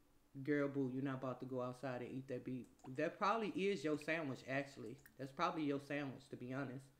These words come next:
I wasn't paying attention when it was in game, but I believe you probably dropped that when I told you to come back in the house. But you not finna eat that from out there. I don't even, I, I, I,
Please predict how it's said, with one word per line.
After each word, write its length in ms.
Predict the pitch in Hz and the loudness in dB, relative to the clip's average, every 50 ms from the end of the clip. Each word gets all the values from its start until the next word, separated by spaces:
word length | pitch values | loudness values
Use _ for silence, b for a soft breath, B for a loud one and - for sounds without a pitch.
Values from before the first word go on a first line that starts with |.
| b b b b b b b b | b b b b b b b b
I 60 | 143 135 | -6 -2
wasn't 260 | 135 147 135 139 139 | 0 2 2 2 2
paying 200 | 156 143 139 139 | 2 0 2 0
attention 480 | 131 135 - 156 156 156 - 131 127 | -2 -2 -4 -4 -4 -2 -4 -2 -2
when 120 | 135 135 131 | 0 0 0
it 80 | 131 | -2
was 140 | 127 131 123 | -2 -2 -2
in 160 | 131 131 127 | 0 0 0
game, 320 | 120 135 135 151 151 143 127 127 | 0 0 -2 0 0 0 0 0
but 120 | 131 123 | 0 -2
I 60 | 127 | -2
believe 400 | 123 123 127 127 143 143 147 139 | -2 -4 -2 0 2 2 2 0
you 80 | 131 131 | -2 -2
probably 320 | - 139 135 135 135 131 | -2 -2 -2 0 -2 -4
dropped 380 | 123 - 139 139 139 135 135 - | -6 -2 0 0 0 0 -2 -4
that 120 | 123 104 98 | -4 -4 -4
when 120 | 123 113 | -4 -6
I 80 | 123 127 131 - | -6 -8 -6 -4
told 220 | 135 131 127 123 | -4 -4 -4 -6
you 60 | 123 | -8
to 60 | 127 | -8
come 180 | 131 - 131 127 | -6 -6 -6 -4
back 200 | 123 123 120 - | -4 -6 -6 -8
in 100 | 127 123 | -8 -8
the 60 | 123 127 | -8 -6
house. 300 | 131 127 127 131 135 135 - - | -6 -8 -8 -8 -10 -12 -12 -10
But 100 | 120 113 - - | -10 -10 -8 -6
you 80 | 151 139 | -6 -4
not 220 | 143 131 104 - - | -4 -4 -4 -6 -8
finna 140 | - 113 - - | -10 -10 -8 -10
eat 180 | 101 104 - | -10 -12 -10
that 220 | - 82 - - - - | -10 -10 -10 -10 -12 -14
from 100 | - - | -14 -14
out 180 | - - - - - - | -12 -14 -14 -16 -16 -16
there. 180 | - 64 - - _ B B B 71 76 82 110 123 B B B B B - - | -16 -16 -16 -20 _ B B B -8 -6 -6 -6 -8 B B B B B -8 -4
I 120 | 123 127 | -2 -2
don't 140 | 127 127 123 | 0 0 -2
even, 120 | 120 98 - 131 135 139 135 - | -2 0 0 0 -2 -2 -4 -4
I, 40 | 120 | -4
I, 140 | 127 127 - - - | -2 -2 -4 -4 -2
I, 160 | 123 131 135 | -2 -2 -2